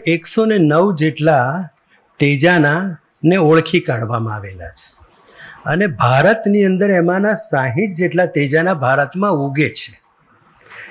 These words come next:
એમાંના ત્રીસેક જેટલા તેજાના આપણા રોજબરોજના જીવન સાથે સંકલિત પણ છે ને એની વિશેની હું થોડું વાત કરવાનો છું.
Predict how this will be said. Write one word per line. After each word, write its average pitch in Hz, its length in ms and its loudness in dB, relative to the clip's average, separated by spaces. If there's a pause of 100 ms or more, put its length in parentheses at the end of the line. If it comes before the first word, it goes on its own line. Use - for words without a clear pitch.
(240)
એમાંના 151 300 2
ત્રીસેક 180 540 0
જેટલા 180 320 0
તેજાના 139 680 -2
આપણા 147 320 -2
રોજબરોજના 151 680 0
જીવન 147 420 -2
સાથે 160 300 0
સંકલિત 151 580 -4
પણ 131 140 -2
છે 156 200 -2
ને 196 120 2
એની 156 480 2
વિશેની 180 360 0
હું 165 160 2
થોડું 156 260 0
વાત 143 320 -2
કરવાનો 143 320 0
છું. 104 260 -16